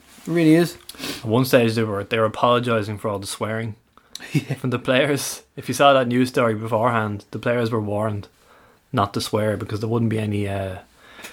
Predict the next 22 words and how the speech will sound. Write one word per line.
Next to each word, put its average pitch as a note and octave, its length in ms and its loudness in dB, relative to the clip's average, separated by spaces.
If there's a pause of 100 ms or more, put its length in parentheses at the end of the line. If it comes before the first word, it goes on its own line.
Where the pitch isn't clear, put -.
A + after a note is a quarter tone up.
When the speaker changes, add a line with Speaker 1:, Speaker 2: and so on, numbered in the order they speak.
(320)
Speaker 2:
fake G#2 400 -2
crowd A2 360 2
noise G#2+ 540 -2 (100)
Speaker 1:
Oh, G2+ 200 -10
good A2 140 -8
luck A#2+ 160 -4
Speaker 2:
drowning A2+ 360 4
Speaker 1:
with G#2+ 80 -2
Speaker 2:
them - 0 -
Speaker 1:
that. G#2+ 60 0
Tell C3 140 4
Speaker 2:
out B2 120 -2
and - 0 -
all B2 100 0
Speaker 1:
footballers A2 360 -2
Speaker 2:
that. A#2 60 -6
Speaker 1:
not A2 80 -6
to G#2+ 40 -12
swear A2+ 360 2
during A2 240 -2
a G#2+ 40 -4
game. A2 300 -6